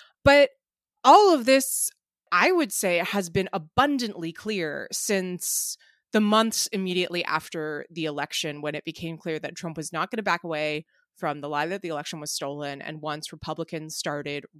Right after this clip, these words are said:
really digging in on the idea that they needed to shore up state and local infrastructure in order to take control over vote counting. And it's also been abundantly clear since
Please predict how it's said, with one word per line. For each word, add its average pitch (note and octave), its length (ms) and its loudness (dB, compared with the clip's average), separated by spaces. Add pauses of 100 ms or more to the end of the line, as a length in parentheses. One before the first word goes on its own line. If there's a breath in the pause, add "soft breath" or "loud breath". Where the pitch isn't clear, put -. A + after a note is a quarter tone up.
really D3 560 -10 (380 soft breath)
digging F#3 360 2
in D3 380 -8 (140)
on D3+ 400 -4 (100)
the E3 140 -2
idea D#3 420 -4
that D#3+ 180 -8
they D3+ 160 -4
needed D3+ 380 -10
to D3+ 380 -12
shore D3+ 420 -8
up D3 260 -8 (380 soft breath)
state - 320 2
and F3 80 -8
local E3 220 -8
infrastructure B3+ 680 0
in F3+ 200 -2
order D#3+ 580 -4
to D#3 560 -6
take - 240 -6
control D#3 560 -8
over D3+ 500 -8
vote D#3 240 -4
counting. A#2+ 580 -14 (360 loud breath)
And A3+ 100 4
it's A#3+ 160 2
also D#4 360 6
been A3+ 140 2
abundantly E3 560 -4
clear E3+ 580 -4
since - 600 0